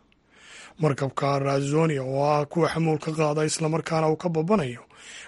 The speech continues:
calanka dalka Sierra Leone ayaa ka soo baxay dekedda Odessa ee dalka Ukraine, islamarkaana ku jihaysan Lubnaan, isagoo oo sida in ka badan lix iyo labaatan kun oo tan oo galley ah.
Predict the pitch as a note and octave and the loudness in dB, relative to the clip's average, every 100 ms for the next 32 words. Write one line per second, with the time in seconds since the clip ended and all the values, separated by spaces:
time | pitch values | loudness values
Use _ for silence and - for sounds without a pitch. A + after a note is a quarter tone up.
0 | - D#3 C#3+ - C#3+ D#3 - D3+ E3 D#3 | 0 2 2 -2 -2 0 -2 -2 0 0
1 | D3 E3 D#3+ D#3 D3+ D3+ D#3 D#3 D#3 D3 | 2 2 2 2 0 -2 2 2 2 2
2 | G3+ - B3 D#3+ - D3+ D3 E3 D#3+ D3+ | -2 0 0 0 -4 -6 -4 -4 -2 -2
3 | D3 G#3+ F#3+ D3 C3 C#3 C#3 D3+ - D3+ | 0 0 0 -4 -4 -6 -2 -4 -2 -4
4 | C#3+ A3 D#3+ - _ - - - - - | 0 2 2 -2 _ -20 -20 -20 -20 -14
5 | - C#3 C3 C3 - D3 C#3+ E3+ E3 D#3 | -6 -2 -2 -2 0 0 0 -2 -2 2
6 | C#3+ C#3+ E3+ D#3+ D3+ F3+ D#3+ B2+ B2+ - | 2 0 -2 -2 0 0 0 -2 -6 -4
7 | D3 D3+ D3+ D3+ - D3+ E3 G#3+ C#4+ C#3 | 0 2 2 0 -2 -2 0 0 -2 -4
8 | C3 C3+ A2+ - - - - G#3 A3 A#3+ | -4 -4 -6 -14 -20 -20 -4 -4 0 2
9 | G3+ F3+ E3+ G#3 - G#3 E3 D#3+ F3+ E3+ | 4 2 2 0 0 0 0 0 -2 0
10 | D#3 D3 C#3+ B2+ C3+ A#2+ | 0 0 0 0 -2 -4